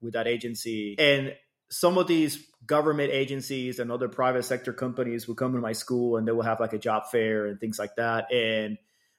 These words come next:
I remember walking by the, by the N S A booth and, and going like, "Oh, it might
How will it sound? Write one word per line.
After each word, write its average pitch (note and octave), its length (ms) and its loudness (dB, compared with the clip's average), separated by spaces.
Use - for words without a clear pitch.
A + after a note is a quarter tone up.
I D3 100 4
remember F#3 320 6
walking D3+ 420 4
by C3+ 200 2
the, A#2+ 180 -2
by A#2 240 -4
the A2 160 -4
N C3 120 -4
S A#2 120 -6
A D#3 140 2
booth A#2+ 500 -2
and, A2 640 -2
and A#2 180 -6
going A#2 260 -4
like, A2 180 -2
"Oh, G3+ 140 8
it C3 100 4
might C#3 220 -2